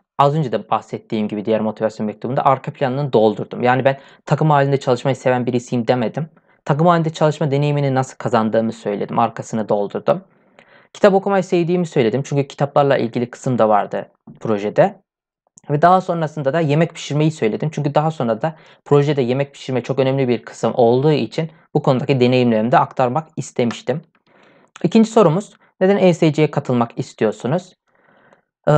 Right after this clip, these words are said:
üniversiteye başladığımdan beri insanlarla yardım etmeyi seviyorum. Örneğin yabancı arkadaşlarıma dersleri tekrardan anlattım demişim. Şu anda da Sosyal Ben Vakfı'nda gönüllülük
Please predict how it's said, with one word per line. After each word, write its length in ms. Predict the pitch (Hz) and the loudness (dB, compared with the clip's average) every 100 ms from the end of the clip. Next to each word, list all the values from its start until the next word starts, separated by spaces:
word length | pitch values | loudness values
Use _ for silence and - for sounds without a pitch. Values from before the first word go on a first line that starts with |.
| 139 | 4
üniversiteye 440 | 175 214 196 202 185 | 4 2 2 0 0
başladığımdan 640 | 175 185 185 185 185 165 | 0 0 0 4 4 4
beri 360 | 135 135 175 - _ - | 2 2 0 -4 _ 0
insanlarla 460 | 160 160 165 160 | 0 2 2 4
yardım 300 | 156 147 147 | 6 4 2
etmeyi 260 | 139 - 110 | -4 -6 -10
seviyorum. 640 | - - 156 185 160 175 - _ _ _ _ - | -10 -2 4 6 4 2 -8 _ _ _ _ 4
Örneğin 480 | 170 165 143 131 | 6 6 2 0
yabancı 540 | 139 135 147 147 156 - _ _ _ _ _ | 0 0 0 0 -4 -6 _ _ _ _ _
arkadaşlarıma 1000 | 120 120 117 113 - 113 107 123 139 - _ | 2 2 0 -4 -2 -2 0 0 0 -6 _
dersleri 380 | 143 131 - 120 | 2 2 -4 -8
tekrardan 500 | - 135 120 107 113 | -10 -6 -6 -4 -4
anlattım 580 | 123 113 110 107 - 101 | -2 0 -2 -4 -6 -6
demişim. 360 | 104 104 - 156 | -8 -8 -8 -10
Şu 180 | - 160 | -2 0
anda 180 | 139 - | 0 0
da 80 | |
Sosyal 400 | 120 - 120 135 | -4 -4 -4 -2
Ben 160 | 113 110 | -2 -2
Vakfı'nda 360 | 107 - 107 107 | -2 -4 -6 -4
gönüllülük 720 | 117 120 117 117 120 - | -2 0 0 0 -2 -6